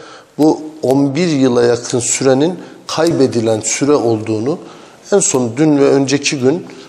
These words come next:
basına yansıyan resmi rakamlarla da görebiliyoruz.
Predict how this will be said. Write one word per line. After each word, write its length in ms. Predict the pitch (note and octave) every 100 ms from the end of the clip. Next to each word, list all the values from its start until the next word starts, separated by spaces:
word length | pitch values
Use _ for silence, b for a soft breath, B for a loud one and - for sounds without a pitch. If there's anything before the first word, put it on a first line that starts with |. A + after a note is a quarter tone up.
| B -
basına 320 | B2+ D#3 D#3
yansıyan 540 | C3 A#2+ - A#2+ D3 D#3+ - B B -
resmi 440 | B2+ C3 E3 F#3+ C#3
rakamlarla 800 | A#2 - B2+ C#3+ D3 A#2+ G#2
da 60 | F3
görebiliyoruz. 840 | E3+ C#3+ C3+ A#2+ A2+ G#2 - -